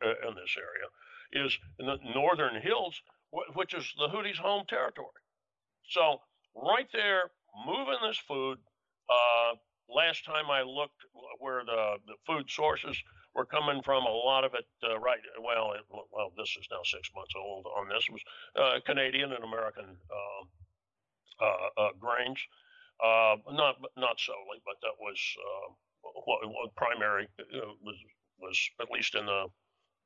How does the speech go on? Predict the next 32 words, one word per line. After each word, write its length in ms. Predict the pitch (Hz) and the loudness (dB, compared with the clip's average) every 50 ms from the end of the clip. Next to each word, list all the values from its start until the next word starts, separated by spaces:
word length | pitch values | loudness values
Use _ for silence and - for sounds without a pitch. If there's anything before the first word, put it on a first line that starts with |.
| - - - | -20 -4 -2
in 160 | 117 113 110 | -2 -2 0
tran-, 480 | - - 135 117 117 120 127 131 123 113 | 0 0 2 2 2 0 0 0 0 0
in 80 | 113 | 0
transit 440 | 110 - 127 117 113 113 - 110 - _ - | 0 0 0 0 0 -2 -6 -12 -10 _ 0
then. 160 | 143 151 151 - _ _ _ _ _ _ _ _ _ _ - | 0 0 0 -2 _ _ _ _ _ _ _ _ _ _ 2
Uh, 200 | 135 143 139 131 147 | 4 4 4 4 2
it's, 280 | 143 127 - - - - - | 0 -2 -2 -6 -12 -8 -6
all 80 | 127 | -4
right, 200 | 123 113 120 135 - _ _ - _ _ _ | -2 -2 -2 -4 -6 _ _ -20 _ _ _
it 140 | 123 127 - | -8 -4 0
goes 240 | 131 131 131 123 127 | 0 0 0 2 2
out, 240 | 135 135 147 147 147 - 123 | 4 4 4 2 0 -6 -14
and 80 | 127 127 | -6 -6
then 140 | 131 131 123 | -6 -4 -2
the 560 | 120 117 113 113 110 _ _ _ _ - 214 | -2 -2 -2 -2 -6 _ _ _ _ -4 -2
Houthis, 360 | 240 220 208 196 190 170 - | 0 2 2 2 2 0 -2
who 140 | - 151 151 | -2 2 2
are 340 | 143 131 131 131 127 123 123 - _ _ _ _ _ _ _ _ _ _ _ _ _ _ _ _ _ _ _ | 4 6 6 6 6 6 2 -2 _ _ _ _ _ _ _ _ _ _ _ _ _ _ _ _ _ _ _
trained, 460 | - - 170 170 170 170 170 156 147 _ | 0 2 2 4 4 2 -2 -4 -6 _
propped 360 | - 151 156 160 - _ - | 0 2 2 2 0 _ -2
up 200 | - 139 139 - _ _ _ _ _ _ _ _ _ _ _ | 0 0 0 0 _ _ _ _ _ _ _ _ _ _ _
by 280 | - 117 113 110 104 104 101 _ - - - | -2 0 0 0 -2 -4 -8 _ -18 -2 0
Iran's 500 | 117 113 113 123 135 135 135 135 131 131 | 0 2 4 2 4 4 2 2 0 0
Al-Quds 760 | 127 120 117 - _ - - 165 143 127 123 - - - - - _ _ _ _ _ _ _ _ | 0 0 0 -2 _ -6 -4 -2 -2 -4 -6 -6 -8 -8 -8 -8 _ _ _ _ _ _ _ _
special 440 | - - - - 127 123 - 127 113 | -12 -4 0 0 0 0 -2 -8 -8
forces, 420 | - - 131 127 120 - 117 107 - - - _ _ _ _ _ _ - | -6 -6 -6 -6 -4 -6 -8 -6 -8 -8 -10 _ _ _ _ _ _ -18
special 380 | - - - 131 - - 107 - - | -6 0 0 0 0 0 -6 -6 -4
terrorist 400 | - - 147 127 117 104 - - | -2 0 2 2 0 -2 -2 0
operations, 580 | 110 101 98 - - 101 92 92 95 - _ - - _ _ _ _ _ _ _ _ _ _ - - _ _ | 0 0 0 -2 -4 -6 -6 -6 -8 -12 _ -20 -20 _ _ _ _ _ _ _ _ _ _ -14 -14 _ _
rake 280 | 120 123 151 160 - | 0 2 2 2 2
it 100 | 165 143 | 2 2
off. 280 | 143 131 117 101 92 - | 4 4 2 0 -2 -6